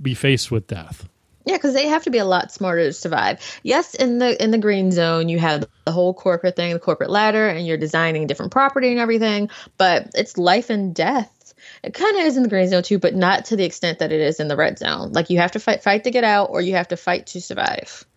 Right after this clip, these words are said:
Speaker 1: Right.
Speaker 2: However you can.
Speaker 1: And, yeah, you gotta do it one way or another. So there you go. I'm, yeah, we're going with that. They're performers. They're just making it look like they're not performing.
Speaker 2: Yeah, like, we're gonna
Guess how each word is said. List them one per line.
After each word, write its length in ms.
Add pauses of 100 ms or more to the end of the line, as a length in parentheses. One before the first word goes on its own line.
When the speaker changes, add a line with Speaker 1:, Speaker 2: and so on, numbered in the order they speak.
(220)
Speaker 1:
Right. 360 (380)
Speaker 2:
However 520
you 160
can. 340 (680)
Speaker 1:
And, 380
yeah, 160
you 120
gotta 200
do 160
it 60
one 220
way 140
or 100
another. 380
So 180
there 160
you 100
go. 280 (160)
I'm, 180 (160)
yeah, 180
we're 160
going 240
with 120
that. 180
They're 100
performers. 680
They're 200
just 260 (140)
making 520
it 140
look 260
like 180
they're 140
not 220
performing. 580 (680)
Speaker 2:
Yeah, 320
like, 180
we're 140
gonna 240